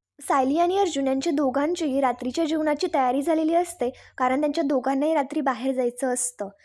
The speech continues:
त्याच्यामुळे आता कल्पना इकडे म्हणू लागते, "मी तर दिवसभराचा प्लॅन करून ठेवलाय, तेही अगदी रात्रीपर्यंतचा. म्हणूनच तर मी सगळ्यांना सकाळी सकाळीच बोलवून घेतलंय ना." मग त्याच्यानंतर अर्जुन आणि सायली दोघे आता शांत होतात आणि आश्चर्याने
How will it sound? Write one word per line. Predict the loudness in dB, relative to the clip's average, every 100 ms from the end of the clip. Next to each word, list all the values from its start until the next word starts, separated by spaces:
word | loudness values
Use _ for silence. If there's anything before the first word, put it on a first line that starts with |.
| _ -6
त्याच्यामुळे | -2 0 0 0
आता | 0 0 0
कल्पना | -2 0 0
इकडे | 0 0 0
म्हणू | 0
लागते, | 0 -2 -4 -8 -8 _ -6
"मी | -2
तर | 0
दिवसभराचा | 0 0 2 2 2 2 0
प्लॅन | 0 0 0 0
करून | 0 0
ठेवलाय, | 0 0 0 -4 -10 _ -4
तेही | 0 2
अगदी | 2 2 0
रात्रीपर्यंतचा. | 0 0 -2 -4 0 0 0 -2 -2 -4 -6 _ _ -8
म्हणूनच | -2 0 0 0
तर | 0
मी | 0 0
सगळ्यांना | 0 2 0 0 0
सकाळी | 0 0 0
सकाळीच | 0 0 2 2
बोलवून | 2 0 2
घेतलंय | 0 0 0 0
ना." | 0 -2 _ _ -4
मग | 0
त्याच्यानंतर | 0 0 0 0 -2 0
अर्जुन | -2 0 0
आणि | 0 0
सायली | 0 0 0
दोघे | 0 0 0
आता | 0 0
शांत | 0 -2 -2 0
होतात | 0 0 -2 -4 -6 -16 -6
आणि | 0 0
आश्चर्याने | 0 -2 0 0